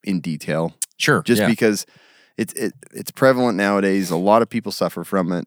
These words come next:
Speaker 1: and it's gonna get worse
Speaker 2: And it's also
Speaker 1: in a crisis.
Speaker 2: worse in the winter, too, right?
Speaker 1: Oh, it's way
Speaker 2: Like,
Speaker 1: worse.
Speaker 2: right now,
Speaker 1: Yep.
Speaker 2: like, this is a time where
Speaker 1: Hope y'all bought your ten thousand lux
Speaker 2: Mm.
Speaker 1: lights and are
Speaker 2: I hope you
Speaker 1: blast
Speaker 2: did,
Speaker 1: them in
Speaker 2: too.
Speaker 1: your face right now.
Speaker 2: Yeah.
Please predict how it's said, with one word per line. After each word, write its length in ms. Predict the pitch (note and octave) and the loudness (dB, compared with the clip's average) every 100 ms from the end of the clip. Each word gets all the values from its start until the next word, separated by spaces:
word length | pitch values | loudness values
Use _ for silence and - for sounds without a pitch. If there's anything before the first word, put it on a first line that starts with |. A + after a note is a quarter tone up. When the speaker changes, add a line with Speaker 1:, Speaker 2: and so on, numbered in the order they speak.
| - | -6
Speaker 1:
and 520 | F#2 F2 E2+ E2+ D#2+ - _ | -4 -2 -2 -4 -6 -14 _
it's 140 | F#2+ - | -12 -4
gonna 160 | G2+ | -2
get 200 | F2 F2 | -2 -2
worse 500 | C#2 F2+ E2+ - C#3 | 0 0 0 -6 -6
Speaker 2:
And 120 | - D3 | -2 2
it's 80 | |
also 160 | G#3+ A#3 | 2 4
Speaker 1:
in 120 | E3 | 4
a 40 | G2 | 2
crisis. 400 | - D2 - G#2 | 0 -2 -2 0
Speaker 2:
worse 200 | D#3 - | 2 2
in 80 | |
the 60 | E2+ | -2
winter, 360 | D2+ A2 G2+ C#2+ | -2 -2 -2 -4
too, 260 | - F#2+ | -4 -4
right? 260 | D2 E2+ G2+ | -2 -2 -2
Speaker 1:
Oh, 80 | G2+ | -4
it's 80 | D#2 | -4
way 100 | E2+ | -2
Speaker 2:
Like, 80 | D2+ | -2
Speaker 1:
worse. 80 | D2 | -2
Speaker 2:
right 160 | G2+ | -2
now, 200 | E2+ F#2+ G2 | -2 0 0
Speaker 1:
Yep. 100 | E2 | 0
Speaker 2:
like, 180 | C#2+ F2 | -4 -6
this 120 | G3 | -6
is 80 | - | -8
a 40 | |
time 260 | - E2 D2+ | -8 -6 -2
where 80 | |
Speaker 1:
Hope 200 | A2 B2 | 0 4
y'all 160 | A#2 G2+ | 4 4
bought 280 | F2+ G2 - | 4 2 0
your 200 | D#2+ D#2 | -4 -6
ten 240 | - G#2+ F#2 | -4 -4 -2
thousand 500 | F#2 F2 F2+ F2 D#2+ | 0 0 0 -2 2
lux 480 | F2+ - - - - - | 2 0 -4 -6 -8 -10
Speaker 2:
Mm. 360 | D2 D2+ D2 | -8 -8 -6
Speaker 1:
lights 400 | F2+ E2 C2 - | -2 -2 -4 -8
and 120 | D2+ | -8
are 160 | C#2 B1+ G1+ | -8 -8 -8
Speaker 2:
I 100 | - | -6
hope 20 | |
you 40 | F#2 | -2
Speaker 1:
blast 300 | G2 G2 D#2+ | 0 0 -2
Speaker 2:
did, 60 | G2+ | -2
Speaker 1:
them 80 | |
in 60 | F2+ | -2
Speaker 2:
too. 40 | |
Speaker 1:
your 80 | E2 | -2
face 280 | - E2+ - | -4 -6 -6
right 160 | C2+ A1 | -8 -8
now. 120 | C2 | -6
Speaker 2:
Yeah. 280 | D#2 C#2+ | -6 -6